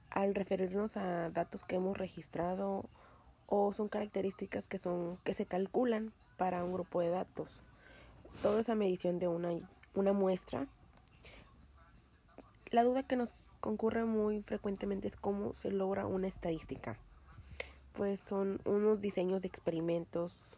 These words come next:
o lo podemos recuperar a base de encuestas antes de coleccionar los datos requeridos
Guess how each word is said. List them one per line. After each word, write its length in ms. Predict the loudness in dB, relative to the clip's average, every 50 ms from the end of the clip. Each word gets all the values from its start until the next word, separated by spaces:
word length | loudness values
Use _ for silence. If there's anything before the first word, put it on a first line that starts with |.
| -20 -20 -20 -20 -20 -20 -20 -20 -20 -8 4 6
o 100 | 6 6
lo 120 | 6 4
podemos 760 | 2 2 2 4 4 4 4 2 2 0 -2 -12 -20 -20 -20 -20 -20 -20 -20 -20 -20 -20 -20 -20 -20 -20 -20 -20 -14 -4
recuperar 560 | -2 -2 0 0 -2 -4 -2 2 2 2 4
a 80 | 4
base 240 | 4 2 2 2 -2
de 100 | 0 0
encuestas 680 | -2 -2 0 0 0 0 0 -2 -4 -4 -4 -4 -6 -10 -6
antes 360 | -2 -2 -2 0 -2 -4 -4 -2
de 300 | -2 -2 0 -2 -4 -6 -12 -12 -2
coleccionar 540 | 2 2 2 2 0 0 0 2 2 2 2
los 160 | 2 0 2
datos 300 | 0 -2 0 0 -2 0
requeridos 680 | 0 0 0 0 -2 -2 -2 -2 -2 -2 -4 -6 -14